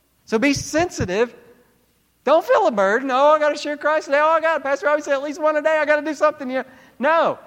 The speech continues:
That's the way many Christians and many churches take it. This is not a burden or an obligation. It is a command. So we need a little bit of that edge, right? He told us to do it, so do it. But it's really a joy. And it's not, "I gotta do it."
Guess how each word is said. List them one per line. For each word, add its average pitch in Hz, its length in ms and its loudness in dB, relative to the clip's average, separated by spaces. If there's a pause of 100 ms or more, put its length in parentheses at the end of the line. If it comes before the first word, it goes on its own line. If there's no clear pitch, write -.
(240)
That's 254 160 -4
the 285 60 -6
way 269 120 4
many 302 360 -4
Christians 302 560 -6
and 226 100 -4
many 277 180 -4
churches 294 380 -8
take 302 300 -2
it. 147 120 -8 (360)
This 277 180 -6
is 302 80 -6
not 311 240 0
a 285 60 2
burden 254 500 -2
or 226 80 -6
an 226 80 -4
obligation. 240 520 -2
It 294 100 -6
is 359 120 -6
a 453 60 0
command. 277 640 -2 (300)
So 240 100 -10
we 254 60 -2
need 285 60 -2
a 285 60 -4
little 359 160 2
bit 339 120 2
of 269 80 -2
that 208 160 4
edge, 180 320 2
right? 254 360 2 (400)
He 208 120 -6
told 277 260 4
us 339 120 -4
to 320 80 -14
do 349 200 2
it, 285 100 0
so 294 120 -4
do 349 240 0
it. - 280 -4 (800)
But 185 80 -18
it's 160 140 -16
really 240 260 -6
a 127 40 -10
joy. 151 440 -12 (1500)
And 190 140 -2
it's 175 160 -8
not, 247 380 -2
"I 240 160 0
gotta 220 260 -2
do 208 280 -2
it." 151 240 -8